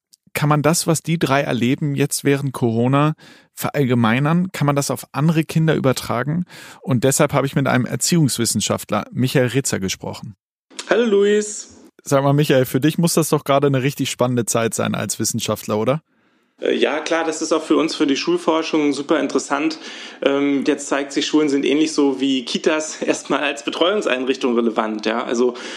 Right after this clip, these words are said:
Speaker 2: Schulpflicht ist dann die Voraussetzung dafür, dass wir eine brummende Industriegesellschaft haben, weil Eltern plötzlich, äh, merken, dass sie die Zeit zum Arbeiten brauchen und nicht zum Betreuen der Kinder, ähm, aufbringen können.
Speaker 1: Das Remote Learning kann ja jetzt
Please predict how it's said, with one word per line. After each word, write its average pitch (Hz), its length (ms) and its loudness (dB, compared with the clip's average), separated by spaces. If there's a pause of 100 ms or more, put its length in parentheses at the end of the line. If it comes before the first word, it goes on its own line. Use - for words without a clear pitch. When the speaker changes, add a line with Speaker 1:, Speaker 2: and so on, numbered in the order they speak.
(120)
Speaker 2:
Schulpflicht 160 640 2
ist 151 180 -2
dann 147 280 0
die 139 100 -2
Voraussetzung 156 760 0
dafür, 143 220 0
dass 143 140 -2
wir 143 60 -2
eine 135 80 2
brummende 156 340 2
Industriegesellschaft 135 1000 0
haben, 113 220 -2
weil 117 120 0
Eltern 135 260 -2
plötzlich, 135 540 -2 (460)
äh, 131 140 2
merken, 131 340 0
dass 135 140 -2
sie 135 100 -2
die 131 100 -2
Zeit 143 420 -4 (100)
zum 139 400 0
Arbeiten 170 380 0
brauchen 120 320 0
und 117 60 2
nicht 120 140 -2
zum 131 120 0
Betreuen 131 380 0
der 127 100 2
Kinder, 139 520 0
ähm, 113 440 0
aufbringen 117 600 0
können. 104 320 -2 (320)
Speaker 1:
Das - 240 -2
Remote 131 400 4
Learning 131 340 2
kann 131 180 -2
ja 120 80 2
jetzt 117 300 -2